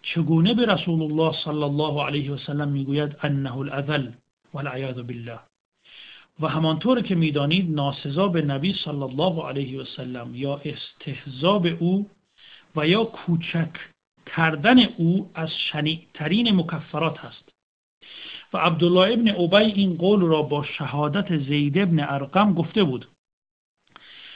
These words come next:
ولی چون نصاب شهادت کامل نبود و با اینکه رسول الله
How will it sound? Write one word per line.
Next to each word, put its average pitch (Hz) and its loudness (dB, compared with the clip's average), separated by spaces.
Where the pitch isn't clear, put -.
ولی 165 2
چون 208 2
نصاب 170 2
شهادت 143 -2
کامل 151 0
نبود 156 0
و 147 0
با 143 0
اینکه 175 2
رسول 143 -4
الله 147 0